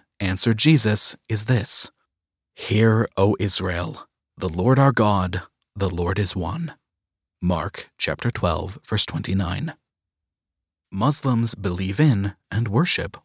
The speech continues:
one creator. If modern Christianity is the religion taught by Jesus Christ, why aren't Christians following the laws of the Old Testament? Jesus Christ stated he did not come to abolish the law,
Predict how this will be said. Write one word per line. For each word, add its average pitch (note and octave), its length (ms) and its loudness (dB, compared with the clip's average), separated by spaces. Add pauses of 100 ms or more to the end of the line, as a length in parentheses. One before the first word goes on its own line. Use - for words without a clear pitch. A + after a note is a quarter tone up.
(100)
one F#2+ 460 -2
creator. - 640 -6 (2000)
If D3 160 2
modern C4 360 4
Christianity B2 760 0
is G2 400 0
the D#2 100 -6
religion E2 540 -8
taught G2 220 -6
by F#2 120 -4
Jesus F#2 400 -2
Christ, G#2 480 -2 (280)
why D#3 600 -4
aren't C3 400 2
Christians G2 540 -2
following G2 480 -4
the F#2+ 80 -6
laws E2 360 -4
of E2+ 120 -10
the E2+ 100 -6
Old - 240 -10
Testament? C#2+ 640 -2 (1160)
Jesus D#3+ 380 4
Christ D3 460 2
stated A#2+ 420 2
he B2 140 0
did B2 240 2
not B2+ 240 0
come G#2+ 240 0
to G2 160 -2
abolish G2+ 540 0
the F#2+ 100 -8
law, A2 440 -2